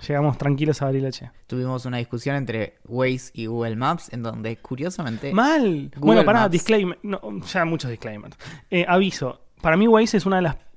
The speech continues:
Speaker 1: aplicaciones, una de las mejores aplicaciones que existen. Manejo, no bastante, pero manejo casi a diario, aunque sea para ir al trabajo, así. Y los recorridos de Waze y los informes son perfectos,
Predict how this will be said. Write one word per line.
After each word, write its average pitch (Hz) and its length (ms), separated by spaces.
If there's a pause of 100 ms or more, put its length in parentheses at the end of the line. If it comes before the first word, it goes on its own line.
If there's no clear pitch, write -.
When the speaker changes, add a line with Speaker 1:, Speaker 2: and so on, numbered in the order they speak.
Speaker 1:
aplicaciones, 147 520 (320)
una 202 140
de 220 40
las 165 100
mejores 202 300
aplicaciones 160 380
que - 60
existen. 131 520 (100)
Manejo, 180 560
no 214 280
bastante, 262 380
pero 180 140
manejo 208 840 (220)
casi 185 500
a 175 80
diario, 208 400
aunque 151 160
sea 180 140
para 147 140
ir 147 60
al 147 80
trabajo, 156 460
así. 208 240 (540)
Y 156 500 (680)
los 170 160
recorridos 180 340
de 202 60
Waze 208 340 (160)
y 170 140
los 156 200
informes 190 580
son 196 260
perfectos, - 680